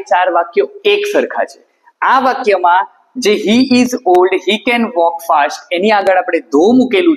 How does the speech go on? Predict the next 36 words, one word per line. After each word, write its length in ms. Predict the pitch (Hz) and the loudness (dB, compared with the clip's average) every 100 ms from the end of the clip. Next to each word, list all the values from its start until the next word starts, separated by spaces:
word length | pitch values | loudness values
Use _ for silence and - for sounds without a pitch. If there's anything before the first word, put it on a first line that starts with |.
| - | 0
છે, 100 | 139 143 - _ - | -2 -2 -12 _ -2
એ 100 | 160 160 | -2 2
though 160 | 185 | 2
ની 140 | 214 226 | 2 0
જગ્યા 260 | - 196 | -2 -2
પર 180 | 185 180 175 127 | 0 -2 0 0
although 300 | 135 180 196 | 0 2 0
મૂકવું 280 | 202 208 208 | -2 -2 2
હોય 140 | 202 196 - - _ - | 2 0 -8 -20 _ -4
તો 100 | 143 | -2
પણ 180 | 151 123 123 | -2 -2 -2
ચાલે. 220 | 104 101 - _ _ _ | -4 -6 -14 _ _ _
Although 540 | 170 202 254 240 294 302 254 | 2 2 2 2 2 2 2
he 80 | 262 262 | 2 0
is 140 | 247 247 - | 0 -4 0
old, 180 | 143 - - - _ _ _ _ _ - | 0 0 -8 -20 _ _ _ _ _ 0
he 140 | 226 269 262 | 2 2 2
can 320 | 214 190 185 143 139 | 0 0 -2 -2 0
walk 260 | 135 135 - - _ _ _ | 2 0 -8 -18 _ _ _
fast. 320 | 113 101 - - _ _ _ 185 | -2 -2 -8 -16 _ _ _ -2
એની 240 | 220 254 | 2 2
જગ્યા 280 | 247 233 226 | 0 0 0
ઉપર 280 | 220 220 202 | 0 0 0
આપણે 240 | 196 190 - 139 | -2 -6 0 2
even 260 | 151 190 208 | 2 2 0
though 140 | 214 | 0
મૂકવું 260 | 214 214 214 | 0 0 2
હોય 200 | 208 208 - _ _ | 2 0 -6 _ _
તો 120 | 156 - 131 | -8 -2 0
even 200 | 151 165 | 2 2
though 100 | 180 | 0
ને 100 | 185 | 0
પણ 180 | 190 185 | -2 -4
મૂકી 220 | 180 185 | -4 -2
શકીએ 380 | 185 165 180 180 | -2 0 2 2
છીએ. 160 | 185 | 0